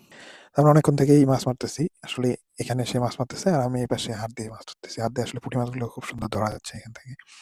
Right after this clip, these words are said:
আপনারা দেখতে পাচ্ছেন, এখানে আমি পুঁটি মাছগুলো ধরতেছি। এখানে পুঁটি এবং ছোট ছোট শাটি মাছগুলো ঢুকে থাকতেছে, আর এগুলো খুব সুন্দর করে ধরা যাচ্ছে। আর দেশি মাছের আসলে স্বাদই অন্যরকম, কারণ এটা বাসার পুকুর, এখানে কোনো লিটার প্রয়োগ করা হয় না।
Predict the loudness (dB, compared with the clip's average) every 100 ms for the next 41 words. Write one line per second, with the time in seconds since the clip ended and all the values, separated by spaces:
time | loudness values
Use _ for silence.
0 | -12 4 4 8 10 10 8 2 2 0
1 | 2 2 2 0 -2 -2 -4 -8 -12 -10
2 | -10 -12 -12 -4 -2 0 -2 -4 -4 -4
3 | -6 -6 -6 -6 -8 -8 -6 -4 -6 -6
4 | -14 -10 -8 -8 -10 -14 -16 -10 -8 -6
5 | -6 -6 -6 -8 -12 -14 -12 -12 -10 -10
6 | -10 -10 -10 -10 -14 -12 -8 -6 -6 -10
7 | -10 -12 -10 -10 -12 -12 -10 -10 -14 -8
8 | -4 -4 -6 -12 -10 -10 -10 -14 -10 -4
9 | 0 0 -2 -6 -4 -6 -6